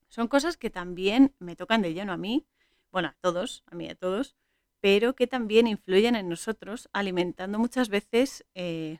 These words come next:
pues eso, por, eh, autoestima baja, egocentrismo, por complejos, por defectos físicos, por personalidad diferente u original, llamadlo como queráis, etcétera.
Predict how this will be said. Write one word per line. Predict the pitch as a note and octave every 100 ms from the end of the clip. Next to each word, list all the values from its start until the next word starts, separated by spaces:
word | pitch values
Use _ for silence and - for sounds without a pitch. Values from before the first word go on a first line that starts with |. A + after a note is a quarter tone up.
| _
pues | - F3+
eso, | G3+ - F3+ _ _ _ _ _
por, | F3 F3 A3 - _ E3+ D#3+
eh, | D#3+ D3+ -
autoestima | E3 D#3+ - F#3+ - F3 E3
baja, | G3+ - B3+ -
egocentrismo, | F#3+ F3 E3 D#3 F3+ G3 G3 A3
por | - G3
complejos, | D#3+ E3+ F3+ A3 -
por | F3+
defectos | E3 - - F3 -
físicos, | G3 A3 - A3+ -
por | F#3 F3+
personalidad | F3 F3 E3+ F3 D#3+ D#3 E3 E3 D3+ _ _ -
diferente | G3+ F3 G#3 B3+ E3+
u | F3
original, | E3+ E3 - D#3+ F3+
llamadlo | G#3+ F3 E3 E3+
como | E3
queráis, | D#3 D#3+ G#3+ A#3+
etcétera. | - G#3+ G#3+ E3